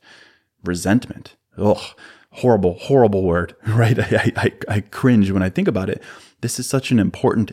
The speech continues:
emotion to eradicate from your life. Resentment, I've talked about it before, is one of the number one killers of relationships with your partner.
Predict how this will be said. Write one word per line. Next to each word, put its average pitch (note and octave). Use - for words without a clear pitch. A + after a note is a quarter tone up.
emotion G2
to -
eradicate F#2+
from F2+
your E2+
life. C3
Resentment, F#2+
I've -
talked A2+
about G2
it F2+
before, A2+
is G2+
one G#2+
of G#2+
the A2
number B2+
one G#2+
killers G2+
of F#2+
relationships G2
with F#2+
your G2
partner. -